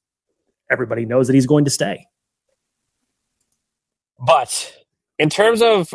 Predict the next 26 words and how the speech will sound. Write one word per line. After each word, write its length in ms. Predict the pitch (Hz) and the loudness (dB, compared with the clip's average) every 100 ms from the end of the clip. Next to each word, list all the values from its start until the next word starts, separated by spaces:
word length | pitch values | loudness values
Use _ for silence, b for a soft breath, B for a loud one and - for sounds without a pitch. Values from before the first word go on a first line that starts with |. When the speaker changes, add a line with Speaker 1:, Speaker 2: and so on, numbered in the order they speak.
| - | -4
Speaker 2:
I 80 | 151 | -2
think 220 | 226 180 | -2 0
what's 160 | 175 | 2
important 500 | 147 127 165 151 127 | 0 0 2 2 0
here 420 | 117 123 113 110 104 _ _ _ _ _ _ _ | -6 -2 -2 -2 -6 _ _ _ _ _ _ _
is 600 | 139 120 117 110 - - - _ _ _ _ _ _ | 2 4 2 -4 -10 -16 -20 _ _ _ _ _ _
which 340 | 151 165 - | 0 0 2
one's 220 | 190 170 | 2 2
the 80 | 151 | 2
right 200 | 147 127 | 2 0
fit 400 | - - 156 123 131 | -6 -2 0 0 -2
and 80 | |
which 160 | 131 - | -4 -2
one 80 | 131 | -2
will 180 | 123 117 | -2 0
work 280 | 127 135 123 | 2 2 2
best 380 | 123 113 - | 0 2 -2
with 260 | 120 127 - | -2 -2 0
Jim 240 | 123 113 101 | -4 -4 -4
Harbaugh. 400 | 104 98 - 50 - _ _ _ _ - | -6 -4 -8 -8 -12 _ _ _ _ -2
And 160 | 117 127 | 0 2
only 280 | 165 233 226 | 2 4 2
Jim 260 | 160 196 | 0 0
Harbaugh 640 | 165 147 156 165 175 175 - _ | 2 2 2 4 2 2 -2 _
and 240 | 143 139 131 | 0 2 2
those 400 | 139 139 - | 2 0 -4